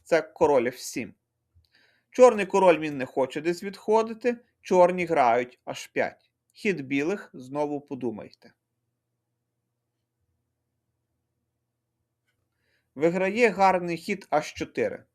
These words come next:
Всі пішаки під боєм. Ідея білих — це провести пішака G.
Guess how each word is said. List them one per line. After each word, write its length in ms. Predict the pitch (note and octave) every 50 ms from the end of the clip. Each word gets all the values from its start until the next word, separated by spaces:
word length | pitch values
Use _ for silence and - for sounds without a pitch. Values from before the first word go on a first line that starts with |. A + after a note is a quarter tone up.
| _ _ _ _ _ _ _ _ _ _ _ _ _ _ _ _ _ _ _ _ _ _ _ _ _ _ _ _
Всі 280 | _ - - - A3+ A3+
пішаки 460 | A3 G#3+ F#3+ - - F3 F3+ F3 F3
під 200 | F3 - D#3 C3
боєм. 360 | A#2+ - A2+ G2+ D#2 C2 G#1+ - _ _ _ _ _ _ _ _ _ _ _ _ _ _ _ _ _ _ _ _ _ _ _ _ _
Ідея 440 | F3+ F#3 F3 A3+ A#3 A#3+ A#3 G#3+ G3+
білих — 460 | F3+ D#3+ F3 G#3+ B3 B3+ G#3 - -
це 240 | - - G#3 F#3 F3+
провести 680 | F3+ - - F3+ F3 E3 E3+ E3 D#3+ D3+ - - - D#3
пішака 500 | - - D3 - - D3 - - C#3+ C#3
G. 260 | B2 - A#2+ F2+ -